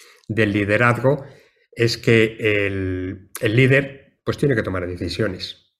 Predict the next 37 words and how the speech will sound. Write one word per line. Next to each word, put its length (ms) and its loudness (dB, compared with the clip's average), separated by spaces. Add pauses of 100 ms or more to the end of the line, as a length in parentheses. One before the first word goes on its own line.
(160)
Es 180 -12
un 80 -8
líder 240 -4
coach, 360 2
es 120 -8
un 100 -6
líder 220 -2
tal, 240 0
pero 160 0
el 80 -2
líder 240 2
tiene 160 0
que 60 -6
tomar 240 -2
decisiones 680 -4
y 100 -4
también, 520 2
así 280 -2
como 340 6
el 240 0 (360)
empleado 640 2
es 220 0
arriesgado 800 0
en 160 -10
ese 200 -4
liderazgo, 800 0 (720)
el, 720 -4
el 200 0
líder, 500 4
de 160 -2
alguna 300 0
forma, 280 -2
también 240 -4
tiene 180 -6
que 80 -4
ser 200 0
arriesgado 840 0